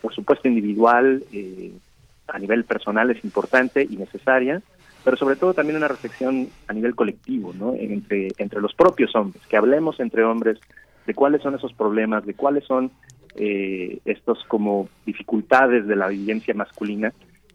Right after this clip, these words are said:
que están derivando en esas conductas indeseables, ¿no? ¿Y por qué? ¿No? Y que lo, lo discutamos, que entre nosotros incluso nos, nos hagamos responsables, eh, unos a otros, ¿no? De nuestras violencias, eh, de nuestros controles, etcétera,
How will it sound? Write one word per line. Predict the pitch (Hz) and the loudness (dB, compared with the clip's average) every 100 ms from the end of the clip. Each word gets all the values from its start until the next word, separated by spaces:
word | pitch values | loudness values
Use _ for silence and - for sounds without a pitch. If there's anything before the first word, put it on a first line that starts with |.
| _ | _
que | 139 127 123 123 120 117 _ _ _ - - | 2 4 2 0 -4 -6 _ _ _ -14 -12
están | - 160 | 0 2
derivando | 160 135 151 | 4 2 2
en | 135 | 0
esas | 127 131 | -4 -8
conductas | 117 113 120 - - | -6 -6 -4 -6 -6
indeseables, | 107 101 - 139 110 92 | -6 0 2 2 0 -6
¿no? | 110 131 - | -6 -6 -6
¿Y | 131 - - | -12 -12 0
por | 113 113 | 0 2
qué? | 160 123 - - | 0 0 -6 -16
¿No? | 127 127 | -16 -16
Y | |
que | - | -2
lo, | 123 120 120 | 2 2 2
lo | 117 | 0
discutamos, | 117 - 113 139 139 139 139 _ - _ _ | -2 -4 -2 2 2 0 -4 _ -20 _ _
que | - | 0
entre | 127 113 120 | 0 2 -2
nosotros | 113 143 147 - - | 0 -2 -2 -6 -8
incluso | 110 104 185 190 | -8 2 2 2
nos, | 123 110 - | -2 -4 -6
nos | 117 110 101 | -4 -4 -2
hagamos | 110 123 135 | 0 2 2
responsables, | 110 - 107 104 131 117 101 - _ _ | -2 -4 -6 2 2 2 -2 -8 _ _
eh, | 107 101 104 | -6 -4 -4
unos | 123 127 120 - | -2 0 0 0
a | |
otros, | 107 117 - 95 - | 2 2 -2 -14 -10
¿no? | 101 | -8
De | 123 98 | -6 -6
nuestras | 101 107 95 | -4 -2 0
violencias, | 98 110 127 - 117 113 - - - _ | 2 4 2 2 2 2 -4 -20 -20 _
eh, | - 110 104 104 | 0 2 2 0
de | 113 | -2
nuestros | 98 - 95 | -6 -8 -14
controles, | - 92 - 120 113 104 | -12 -2 4 6 4 0
etcétera, | - - 98 - | -10 -8 -6 -6